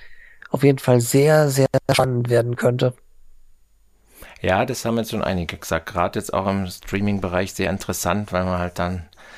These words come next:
Speaker 2: weil das schauen die Leute auch gern einfach zu, wie die, was machen die da und, und, und so weiter. Ja, Lebenssimulation, <laughs> das hab ich auch noch nie gespielt, also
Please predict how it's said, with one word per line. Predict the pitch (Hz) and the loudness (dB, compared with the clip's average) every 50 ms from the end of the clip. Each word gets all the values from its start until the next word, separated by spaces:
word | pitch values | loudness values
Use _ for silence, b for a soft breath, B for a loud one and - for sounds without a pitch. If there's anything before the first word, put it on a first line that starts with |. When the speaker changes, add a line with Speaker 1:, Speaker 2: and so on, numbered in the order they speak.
| B B B B | B B B B
Speaker 2:
weil | - 104 | -2 0
das | 110 104 | 0 0
schauen | - 107 110 143 | 2 4 4 4
die | 131 107 | 2 2
Leute | 90 90 110 113 107 80 | 2 0 0 2 0 -2
auch | - - | -2 -2
gern | - 87 82 78 78 76 | -4 -2 -2 0 -2 -2
einfach | - 82 82 87 80 - | -4 -4 -4 -6 -8 -8
zu, | - - - 123 117 104 | -8 -8 -4 -4 -2 -2
wie | 95 | -2
die, | 90 90 87 90 85 85 80 - | -4 -4 -6 -6 -8 -10 -12 -12
was | - - - - - 73 62 62 - - - | -12 -12 -10 -8 -8 -4 -4 -4 -4 -2 0
machen | 90 92 98 101 101 | 0 0 0 -2 -6
die | 101 92 90 | -8 -6 -4
da | - 85 85 85 87 82 | -2 -2 0 0 -2 -2
und, | 82 82 80 - | -4 -4 -6 -8
und, | - 87 85 | -10 -10 -10
und | 87 85 | -10 -10
so | - - 85 | -10 -8 -6
weiter. | 85 82 85 90 90 | -6 -6 -6 -6 -8
Ja, | 90 92 92 95 | -8 -8 -8 -8
Lebenssimulation, | 107 110 107 110 120 123 123 117 101 - - 95 87 82 82 82 82 - - - 85 85 85 | -6 -4 -2 -2 -2 0 0 0 0 -2 -4 -4 -6 -4 -4 -4 -4 -4 -6 -6 -6 -4 -4
<laughs> | 90 87 - - | -4 -6 -2 -2
das | 190 151 - - | -2 -2 0 2
hab | 202 175 | 0 2
ich | - - | 4 4
auch | 180 175 | 4 6
noch | 175 | 6
nie | 180 185 190 | 4 2 2
gespielt, | 175 170 147 - - - 123 123 110 104 | 2 0 0 -2 -6 -2 -2 -2 -2 -2
also | 104 98 101 101 101 | -4 -6 -4 -6 -6